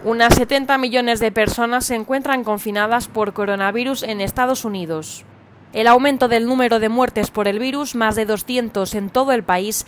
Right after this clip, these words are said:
ha sido el motivo por el que este viernes los estados de Nueva York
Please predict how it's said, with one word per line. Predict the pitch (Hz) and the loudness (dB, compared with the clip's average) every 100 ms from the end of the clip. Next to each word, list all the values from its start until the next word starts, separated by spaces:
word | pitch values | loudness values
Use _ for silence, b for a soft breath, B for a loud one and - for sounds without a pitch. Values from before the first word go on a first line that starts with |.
| - | 0
ha | 285 | 2
sido | 311 302 | 2 2
el | 285 | 2
motivo | 254 269 277 262 | 0 0 0 2
por | 226 | 2
el | 208 | 0
que | 185 | -2
este | 302 - 220 | -6 -4 -2
viernes | 202 202 233 233 | -2 -2 -4 -2
los | 220 202 | -2 -2
estados | 214 - 269 277 254 | -4 -2 0 0 0
de | 226 | 0
Nueva | 214 196 | 0 0
York | 196 226 214 | 2 0 -2